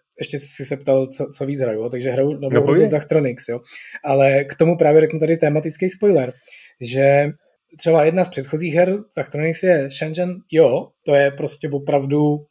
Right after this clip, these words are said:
Speaker 1: hra, kde jako montuješ takový ty čínský bazmeky, nebo bazmeky, no, prostě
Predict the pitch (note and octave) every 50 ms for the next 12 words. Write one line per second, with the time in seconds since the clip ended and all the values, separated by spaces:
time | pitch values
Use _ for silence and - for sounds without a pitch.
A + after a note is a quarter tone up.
0 | _ _ _ _ _ - A#2 A#2 B2 C3+ D3 E3 E3+ E3+ F3+ F#3 F3+ E3+ E3+ -
1 | F#3 F#3 F#3 F#3 F3+ F3 D#3 D3 D3 D3 D3+ D3+ D3 F3+ F3+ E3+ - F3 E3 -
2 | E3 E3 E3+ F3+ E3 - D#3+ D#3 D#3+ - - - F3 D3+ D3 C#3+ C3 C#3+ D3+ D#3+
3 | D#3 - - E3 E3 E3 E3 D#3 D3 D3+ - _ - - _ _ - B2 B2 A#2+
4 | A2 A#2+ A2 G2+ A#2+ B2 B2 B2 - A2 G#2+ G#2+ A2 A2+ - C#3 C3+ - - -
5 | D#3 C#3+ C#3+ C#3